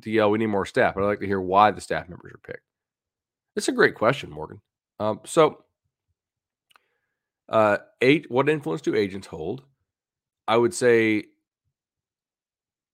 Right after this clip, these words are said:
much related to the answer I just gave in the last question, agents are another way that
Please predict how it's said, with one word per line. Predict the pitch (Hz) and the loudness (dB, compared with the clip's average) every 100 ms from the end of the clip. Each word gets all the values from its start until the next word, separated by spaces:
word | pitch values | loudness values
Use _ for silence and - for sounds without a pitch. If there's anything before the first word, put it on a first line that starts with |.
| _ _ _ _ _ _ - | _ _ _ _ _ _ -10
much | 143 233 - | -6 -4 -2
related | 156 156 143 123 | 0 2 2 -4
to | - 135 117 | -6 -6 -4
the | 107 98 | -4 -4
answer | 110 - 95 | -4 -4 -4
I | |
just | 90 87 | -4 -10
gave | - 90 85 | -10 -8 -8
in | 80 | -10
the | |
last | 82 78 - | -10 -12 -12
question, | - 123 - - _ _ _ _ _ _ _ _ _ _ _ - | -6 -6 -8 -20 _ _ _ _ _ _ _ _ _ _ _ -4
agents | 113 127 143 135 | -2 -2 -8 -8
are | - 101 | -4 -2
another | 98 95 | -2 -6
way | 90 87 85 82 82 _ _ _ _ _ - | -6 -4 -2 -4 -6 _ _ _ _ _ -8
that | 95 | -8